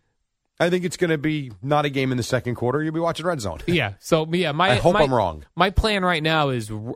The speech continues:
Speaker 2: uh, Red Zone on the T V, Jets Bills on the iPad.
Speaker 1: It's fair.
Speaker 2: And see where it goes from there.
Speaker 1: You could swap if the game's close in the fourth quarter.
Speaker 2: Oh, absolutely. Uh,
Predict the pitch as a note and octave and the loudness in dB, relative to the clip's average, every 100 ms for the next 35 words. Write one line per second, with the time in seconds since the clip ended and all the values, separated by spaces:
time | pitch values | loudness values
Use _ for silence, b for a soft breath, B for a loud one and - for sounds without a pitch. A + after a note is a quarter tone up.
0 | - C3+ A#2+ A2 C#3 E3+ D#3 F3+ E3+ D3+ | -4 0 0 2 0 0 0 0 2 0
1 | C#3 B2 - D3+ B2+ G#2+ G2 G#2 _ _ | 0 -4 -4 -4 -2 -2 -4 -8 _ _
2 | _ - C3+ G#2+ C#3+ C3+ A#2+ C#3 C3+ A#2+ | _ -14 -8 0 0 0 -2 0 0 -2
3 | A#2 A#2 A#2 A2+ G#2+ G#2+ E2+ E2+ - - | -2 -2 -2 0 -2 -4 -6 -8 -10 -4
4 | F2+ G2 C3 _ _ _ _ - C3 B2+ | 0 0 -2 _ _ _ _ -4 -2 0
5 | B2+ B2+ - C#3+ C3+ C3 B2+ B2+ B2+ A#2 | -2 -6 -6 -4 -2 0 0 0 0 0
6 | A#2 A2+ G2 C3+ D#3 C3+ - - A#2 G#2+ | -2 -2 -2 0 -2 -2 -8 -6 0 0
7 | - A#2+ - A2 A2 A2+ - - A2+ G#2+ | 0 -4 -4 -2 -2 -2 -6 -2 -2 -2
8 | B2+ A2+ C#3+ C#3 G#3 G#3+ - - C4+ A#3+ | -6 -4 -4 -4 -6 -6 -6 -2 -2 0
9 | A#3 - A#3 C4 A#3+ D#3 C#3 D3+ | -4 -4 -2 -2 -2 -2 -2 -4